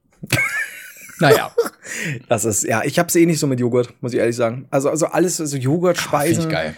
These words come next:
Speaker 1: Ah, ich könnt,
Speaker 2: Echt?
Speaker 1: ich könnt mich nice ätze.
Speaker 2: Ehrlich?
Speaker 1: Ja, also Joghurt ist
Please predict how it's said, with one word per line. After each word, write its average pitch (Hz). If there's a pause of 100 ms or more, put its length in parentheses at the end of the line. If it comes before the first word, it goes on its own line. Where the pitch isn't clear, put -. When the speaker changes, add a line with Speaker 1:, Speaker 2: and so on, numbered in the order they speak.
(160)
Speaker 1:
Ah, 110
ich 98
könnt, 123
Speaker 2:
Echt? 190
Speaker 1:
ich -
könnt 160
mich 117
nice 131
ätze. 87 (760)
Speaker 2:
Ehrlich? 208
Speaker 1:
Ja, 82
also 87
Joghurt 117 (180)
ist -